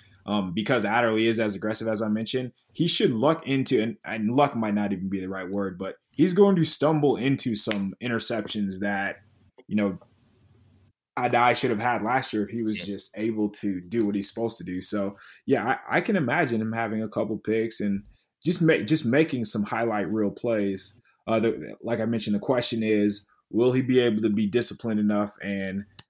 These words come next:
Speaker 1: um, just not let these, these deeper routes get behind him? Because I imagine, it, like, a team like Kansas City especially will try to do everything they can to manipulate him. But I, th-, I think he's gonna have a, a good, he's in a very good situation. So we, usually when guys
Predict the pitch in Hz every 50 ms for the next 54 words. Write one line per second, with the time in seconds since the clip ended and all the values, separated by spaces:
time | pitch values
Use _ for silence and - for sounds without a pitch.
0 | _ _ _ - 92 98 95 92 90 90 87 85 - - - _ _ _ _ -
1 | - 101 - - 104 107 107 98 - 95 98 98 95 - 95 92 92 85 82 -
2 | _ _ _ - 98 104 98 85 - - 113 104 - 95 95 95 92 87 82 -
3 | - 107 - 82 90 101 104 98 95 90 82 80 - 95 87 90 90 92 98 107
4 | 110 107 98 95 95 92 80 - - _ _ _ _ _ _ _ _ _ _ _
5 | - - - - 92 95 - - - 110 104 98 95 90 - - - 120 107 98
6 | 87 87 - - - 127 113 98 90 90 - - - 113 110 104 - 87 90 90
7 | 87 87 87 _ _ _ _ _ _ _ _ _ - 104 107 107 104 98 98 95
8 | - - 147 143 127 110 113 117 117 120 120 113 110 107 120 113 107 104 104 104
9 | - - 113 110 110 104 95 98 98 104 104 104 - 98 95 87 85 90 92 -
10 | _ _ _ _ _ _ _ _ _ _ _ - 113 104 92 69 - 160 185 -
11 | - 127 190 185 208 185 170 160 147 160 147 139 131 135 127 123 104 - - _
12 | - 131 127 107 131 143 123 120 156 165 190 180 170 123 101 110 123 143 160 151
13 | 127 127 139 139 139 - 143 117 - 107 104 113 107 101 - 92 98 - 107 101
14 | 92 92 101 110 113 135 175 160 147 160 147 127 120 101 117 117 120 117 120 117
15 | 113 107 -